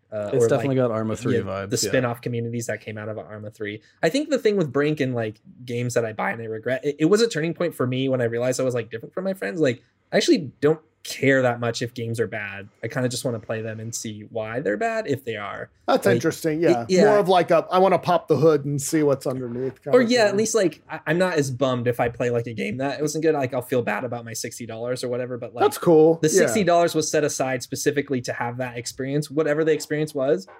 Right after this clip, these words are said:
Speaker 1: And for me, it's, like, a learning experience, and I can, like, have a take,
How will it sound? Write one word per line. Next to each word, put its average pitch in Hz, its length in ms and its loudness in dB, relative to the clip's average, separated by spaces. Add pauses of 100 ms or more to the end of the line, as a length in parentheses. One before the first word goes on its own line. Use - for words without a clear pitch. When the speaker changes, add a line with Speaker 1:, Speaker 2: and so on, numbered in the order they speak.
Speaker 1:
And 135 80 -2
for 170 80 4
me, 170 140 2
it's, 160 100 -2
like, 147 120 2
a 131 60 -4
learning 139 300 -2
experience, 208 520 -4
and 135 120 0
I 131 80 -2
can, 131 160 -6
like, 117 320 -8
have 131 160 -6
a 113 40 -16
take, - 400 -12